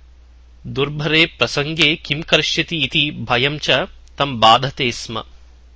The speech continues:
परीक्षा समाप्त्यनन्तरं विरामः भविष्यति विद्यालयस्य।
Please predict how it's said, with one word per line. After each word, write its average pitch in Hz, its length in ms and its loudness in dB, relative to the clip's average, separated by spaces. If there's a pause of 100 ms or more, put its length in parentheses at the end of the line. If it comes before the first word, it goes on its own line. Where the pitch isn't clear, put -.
(1400)
परीक्षा 202 520 2
समाप्त्यनन्तरं 156 1040 0
विरामः 131 480 4
भविष्यति 135 540 -4
विद्यालयस्य। 143 840 -2